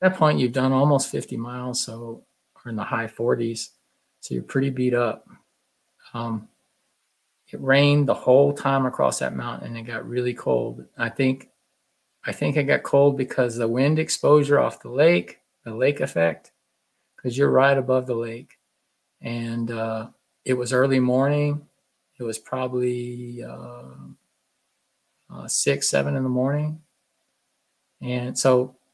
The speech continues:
all the variables made it cold, plus I was running slower, so I felt colder, and it took forever to get across there. And then once I got across there, I knew my legs were really, my, my feet felt like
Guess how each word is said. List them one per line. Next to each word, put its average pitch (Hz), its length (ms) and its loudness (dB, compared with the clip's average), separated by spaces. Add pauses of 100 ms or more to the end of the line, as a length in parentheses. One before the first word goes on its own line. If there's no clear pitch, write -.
(480)
all 165 160 8
the 165 100 6
variables 143 480 6
made 131 160 0
it 123 120 -8
cold, 160 480 6
plus 135 220 -2
I 123 60 0
was 117 140 -6
running 143 240 -2
slower, 143 600 2
so - 160 -14
I 127 120 -6
felt 131 240 -6
colder, 135 640 -2 (560)
and 117 460 -8 (280)
it 135 160 -2
took 143 180 -6
forever 113 440 -4
to 117 80 -12
get 113 120 -12
across 120 380 -12
there. - 400 -12 (1300)
And 120 120 -4
then 139 460 2
once 147 280 2
I 160 60 0
got 147 180 2
across 139 420 4
there, 139 480 4
I 135 80 -4
knew 143 200 2
my 135 160 2
legs 123 340 -2
were 120 140 -6
really, 123 500 -2 (400)
my, 127 260 0 (460)
my 147 60 -2
feet 226 320 2
felt 165 280 0
like 147 200 -6